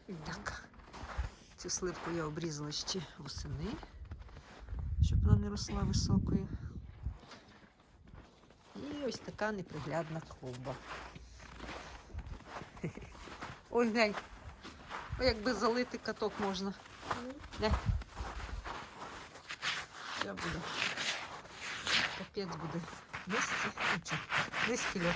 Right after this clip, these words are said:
Speaker 2: так?
Speaker 1: Мгм.
Speaker 2: Інтересно. М, така товщина.
Speaker 1: Правильно, ти що хотіла?
Speaker 2: А що?
Speaker 1: Прежде взагалі не спав.
Speaker 2: О, я прикрила свою фотинію.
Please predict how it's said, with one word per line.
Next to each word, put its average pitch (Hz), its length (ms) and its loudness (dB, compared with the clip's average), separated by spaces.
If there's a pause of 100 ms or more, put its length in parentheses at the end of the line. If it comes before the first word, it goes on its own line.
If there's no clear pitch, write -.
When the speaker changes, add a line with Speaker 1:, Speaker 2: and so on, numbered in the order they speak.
(160)
Speaker 2:
так? 247 180 -2
Speaker 1:
Мгм. 226 400 -2 (260)
Speaker 2:
Інтересно. 180 380 -4 (2000)
М, 196 500 4 (420)
така - 260 2
товщина. 220 680 -4 (1300)
Speaker 1:
Правильно, 233 500 -2
ти 202 60 -10
що 196 120 -4 (140)
хотіла? 185 300 -2 (340)
Speaker 2:
А 175 80 0
що? - 180 -8 (800)
Speaker 1:
Прежде 285 380 2
взагалі 262 260 2
не 220 40 4
спав. 170 260 -8 (580)
Speaker 2:
О, 196 160 4 (140)
я 208 180 4
прикрила 214 560 2
свою 208 280 0
фотинію. 214 720 2